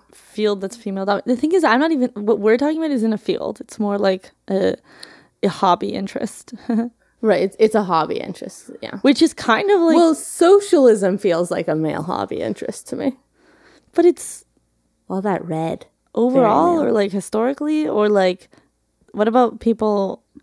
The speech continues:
Speaker 1: I mean, what about, like, socialist leaning people in, you know, New York now? People our age.
Speaker 2: Yeah, I think, I mean, there's, like, the D S A, which is, like, the main socialist organization, and that's, I think,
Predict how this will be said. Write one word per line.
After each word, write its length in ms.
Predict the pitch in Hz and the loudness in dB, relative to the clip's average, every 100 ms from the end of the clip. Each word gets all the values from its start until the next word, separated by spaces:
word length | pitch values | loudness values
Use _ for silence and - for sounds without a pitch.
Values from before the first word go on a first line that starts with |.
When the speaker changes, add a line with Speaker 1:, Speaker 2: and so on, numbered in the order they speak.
| - | -4
Speaker 1:
I 40 | |
mean, 360 | 226 247 240 254 - | 0 0 -2 -8 -12
what 180 | 240 240 | -4 -2
about, 220 | 254 262 | 2 2
like, 280 | 254 240 _ _ - - _ _ | 2 0 _ _ -20 -20 _ _
socialist 680 | - - 240 220 233 214 202 | -8 2 4 4 0 0 0
leaning 340 | 208 202 196 | -2 -2 -2
people 600 | 190 208 190 190 190 185 | -4 -4 -2 0 2 0
in, 640 | - 190 185 185 185 233 240 _ _ _ | -2 -4 -2 -4 -6 -8 -12 _ _ _
you 140 | 196 | -4
know, 160 | 190 185 | -2 -2
New 180 | 196 190 | -2 0
York 420 | 190 202 214 - | -2 -4 -8 -8
now? 440 | 208 - - 214 - _ _ | -8 -6 -6 -8 -12 _ _
People 240 | 214 214 | -8 -2
our 140 | 226 113 | -2 0
age. 120 | - | 2
Speaker 2:
Yeah, 200 | 214 208 | 2 2
I 80 | 226 | 0
think, 260 | 226 302 262 | 0 0 2
I 80 | 233 | 2
mean, 180 | 247 247 | 4 6
there's, 220 | 247 247 | 4 4
like, 160 | 269 | 2
the 80 | 233 | 2
D 240 | 208 196 175 | 0 0 0
S 200 | 175 - | 0 -2
A, 220 | - 95 | -4 -4
which 180 | 95 - | -6 -8
is, 140 | - | -12
like, 200 | - - | -12 -8
the 80 | - | -6
main 440 | 180 208 - 110 | -6 -6 -8 -8
socialist 480 | 196 208 - - - | -10 -12 -10 -10 -8
organization, 640 | - - 214 220 - - | -10 -8 -10 -10 -12 -12
and 160 | 92 123 | -12 -10
that's, 680 | - - - - - - - | -12 -14 -16 -16 -16 -16 -14
I 80 | 196 | -12
think, 360 | 190 - - | -12 -12 -16